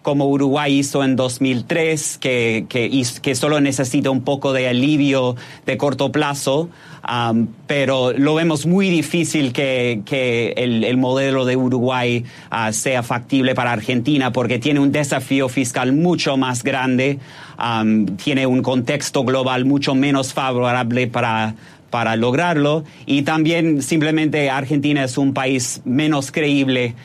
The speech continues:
ah, y menos estable que su vecino, ah, Uruguay. Así que pensamos que un buen canje en Argentina probablemente va a significar mucho más alivio de los acreedores y, y eso significa,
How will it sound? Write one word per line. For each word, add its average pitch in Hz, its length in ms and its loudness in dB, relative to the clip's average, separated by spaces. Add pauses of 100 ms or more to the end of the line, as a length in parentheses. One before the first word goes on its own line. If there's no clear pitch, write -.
(180)
ah, 117 180 -2
y 127 140 2
menos 139 280 2
estable 127 460 -2
que 120 260 0
su 117 200 -2
vecino, 117 600 0
ah, 104 200 0
Uruguay. 110 460 2
Así 107 260 -2
que 113 200 0 (240)
pensamos 160 540 0
que 139 400 0
un 143 220 2
buen 160 280 2
canje 156 380 0
en 143 80 0
Argentina 147 560 0
probablemente 135 840 0
va 117 160 0
a 120 60 -2
significar 120 840 -2 (340)
mucho 151 380 2
más 139 260 0
alivio 135 400 2
de 127 140 2
los 120 200 -2
acreedores 127 840 0
y, 113 340 0
y 110 140 0
eso 117 240 -2
significa, 113 760 0